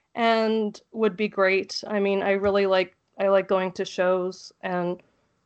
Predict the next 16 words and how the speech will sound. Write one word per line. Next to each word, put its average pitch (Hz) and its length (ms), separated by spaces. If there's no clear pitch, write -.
I 190 100
saw 180 260
Laura 185 240
Jane 180 220
Grace 320 360
recently 277 420
in 247 100
Minneapolis, 226 680
and 196 100
that 190 160
was 202 320
a 214 80
really 196 260
good 190 180
day. 196 300
So 208 360